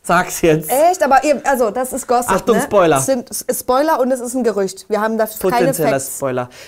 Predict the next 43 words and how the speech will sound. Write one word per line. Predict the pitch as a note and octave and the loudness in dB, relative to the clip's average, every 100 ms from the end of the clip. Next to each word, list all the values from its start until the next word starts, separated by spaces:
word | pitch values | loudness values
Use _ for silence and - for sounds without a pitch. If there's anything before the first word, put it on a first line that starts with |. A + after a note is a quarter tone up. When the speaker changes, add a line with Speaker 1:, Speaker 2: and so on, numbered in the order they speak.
| - | 0
Speaker 1:
Wir | E3+ | 2
eiern | E3 F3 F3 | 4 2 0
die | D#3 | 0
ganze | D3 D#3 F3 | -2 -2 -4
Zeit | - D#3 C#3 | -2 -4 -2
rum | D3+ | -4
mit | D#3 | -2
Laura | C3+ C3+ D#3 | -2 -2 -2
und | C3+ | -4
Niklas, | C3+ C#3 F3 D#3+ D#3+ - - | -6 -6 -6 -6 -8 -20 -16
dass | C3+ - | -14 -8
wir | E3+ | -6
in | D3 C#3 | -6 -6
den | D#3 C#3+ | -8 -6
D | D3 | -8
Ms | C3 C#3 D#3+ | -8 -10 -10
was | D3 | -10
haben. | C3+ B2 C3+ D3+ - - - - | -8 -6 -4 -8 -10 -20 -16 -6
Dauerhaft. | B2+ E3+ F3 C3+ D#3 - - _ _ _ _ | -2 0 -2 -6 -12 -16 -20 _ _ _ _
Ich, | - - _ | -16 -16 _
also | D#3+ D#3 | 0 2
dann | E3+ | 0
spreche | - E3 - | -2 -4 -4
ich | C3 | -8
es | C3 | -8
aus. | - A2+ - - _ - | -8 -8 -8 -14 _ -14
Speaker 2:
Hm. | G3 | -12
Speaker 1:
Die | F3+ D3+ | -10 -10
zwei | - - D3+ D#3 | -8 -2 0 0
sind | D#3+ D3+ | -2 -2
wohl | D3+ | -2
nicht | D#3 - | -4 -8
mehr | D#3+ | -8
zusammen. | D#3+ D#3 D3+ F3+ C4 - | -6 -4 -2 -4 -6 -6
Speaker 2:
Haben | G#3 | -6
wir | A#3 | -4
zwar | B3+ | -6
schon | B3+ B3 | -8 -8
achtzehn | A#3 - - | -8 -8 -4
Mal | - | 0
Speaker 1:
Vermutung, | E3+ G#3+ F3 | 2 0 0
Speaker 2:
gesagt. | C4+ D4 | -2 -2
Speaker 1:
Vermutung, | E3+ D3+ E3 G#3+ | -2 -2 0 -2